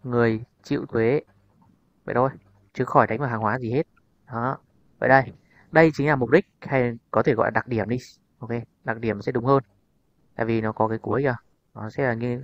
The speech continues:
thiên về đặc điểm. Ừ. Đặc điểm của thuế trực thu. Đấy, đây là nhằm điều tiết này. Đấy,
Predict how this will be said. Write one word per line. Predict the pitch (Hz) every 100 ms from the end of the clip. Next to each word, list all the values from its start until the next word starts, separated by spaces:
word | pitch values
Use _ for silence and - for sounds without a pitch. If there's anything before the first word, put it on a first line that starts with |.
| -
thiên | 135
về | 117
đặc | 101
điểm. | 120 104 107 _ _ _ _ _ -
Ừ. | 117 - _ _ _ -
Đặc | 123
điểm | 120 107
của |
thuế | 107
trực | 110 117
thu. | 131 127 _ _ _ _ -
Đấy, | 107 120
đây | 139
là | 127
nhằm | 113
điều | 107 107
tiết | 147 175
này. | 107 - _ _ _ _ _ _ _
Đấy, | 107 110 131